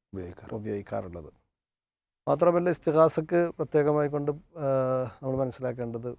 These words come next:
Speaker 2: പ്രയാസഘട്ടങ്ങളിൽ ഉള്ള സഹായത്തേട്ടത്തിനും ഇസ്തിഗാസ എന്ന് പറയും.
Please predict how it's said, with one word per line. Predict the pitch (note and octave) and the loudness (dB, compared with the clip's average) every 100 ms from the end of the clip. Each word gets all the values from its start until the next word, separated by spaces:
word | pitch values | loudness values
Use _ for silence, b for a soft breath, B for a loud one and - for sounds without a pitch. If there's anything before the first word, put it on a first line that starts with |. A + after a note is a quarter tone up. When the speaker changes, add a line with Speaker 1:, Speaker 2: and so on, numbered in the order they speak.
| _ _ _ _ C#3 | _ _ _ _ 4
Speaker 2:
പ്രയാസഘട്ടങ്ങളിൽ | C3+ D3+ E3 F#3+ E3 - C#3 C#3 D#3 F3+ _ | 8 8 8 4 2 0 -2 -2 -4 -8 _
ഉള്ള | C3 C3 C#3+ | -6 -4 -2
സഹായത്തേട്ടത്തിനും | C3+ A#2 B2+ B2 C3 B2 B2 B2+ D#3 - _ _ _ _ _ _ _ | -2 -2 -2 -2 -6 -6 -6 -6 -6 -10 _ _ _ _ _ _ _
ഇസ്തിഗാസ | B2+ - B2+ A#2+ A2 | -16 -6 -4 -4 -4
എന്ന് | A#2+ A#2 G#2+ | -4 -4 -6
പറയും. | A2+ G2 F2 | -10 -10 -12